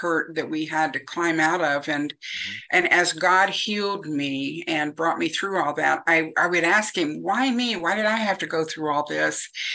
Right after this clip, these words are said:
Speaker 1: You know, I don't understand." And on the day we published this book that helped others understand how they could get past all the heartache, I just knew as I put my feet on the floor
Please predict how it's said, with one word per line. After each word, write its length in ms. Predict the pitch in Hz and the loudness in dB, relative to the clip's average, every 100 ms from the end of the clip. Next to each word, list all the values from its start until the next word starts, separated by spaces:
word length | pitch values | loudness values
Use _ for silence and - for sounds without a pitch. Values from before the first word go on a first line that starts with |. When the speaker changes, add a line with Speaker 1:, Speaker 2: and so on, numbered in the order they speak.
| - | -6
Speaker 1:
You 80 | 190 | -2
know, 60 | - | 2
I 100 | 220 | 4
don't 160 | 254 | 2
understand." 680 | 240 214 208 - 220 180 151 - - - | 0 0 2 4 4 2 0 -4 -6 2
And 140 | 196 | 4
on 120 | 190 | 4
the 100 | 185 | 2
day 460 | 175 185 220 247 220 | 0 0 2 2 0
we 240 | 214 202 202 | -4 -4 -4
published 600 | - 214 202 208 190 180 | 0 0 2 4 4 4
this 160 | 190 - | 0 -2
book 560 | 160 220 208 147 151 - - - - - - | -4 -2 0 -2 -6 -14 -14 -12 -12 -12 -14
that 320 | 175 202 196 196 | 0 4 4 4
helped 460 | - 208 214 - - | 2 4 0 0 0
others 340 | 196 190 185 | 2 2 0
understand 720 | 185 175 165 - 175 180 170 170 | 0 0 2 2 2 2 2 2
how 540 | - - 214 226 165 | -2 0 2 2 0
they 240 | 170 202 240 | -2 -2 -2
could 180 | 220 | -4
get 220 | - 165 - | -2 -4 0
past 560 | 165 151 151 - - - | 2 4 2 -2 -4 -2
all 260 | 165 180 175 | 0 0 -2
the 60 | |
heartache, 480 | 160 170 160 175 - - - - - - - _ | 0 2 4 2 -2 -10 -12 -12 -14 -16 -20 _
I 280 | 180 196 220 | 2 4 4
just 300 | 214 180 160 | 2 4 2
knew 280 | 190 220 240 | 2 0 2
as 140 | 226 | 2
I 80 | 190 | 0
put 240 | 175 202 175 | -2 -4 0
my 160 | 160 | 0
feet 360 | 156 - 247 262 | 0 -2 -2 0
on 140 | 226 | -2
the 80 | 190 | -4
floor 580 | - 185 185 180 185 | -6 -4 0 2 2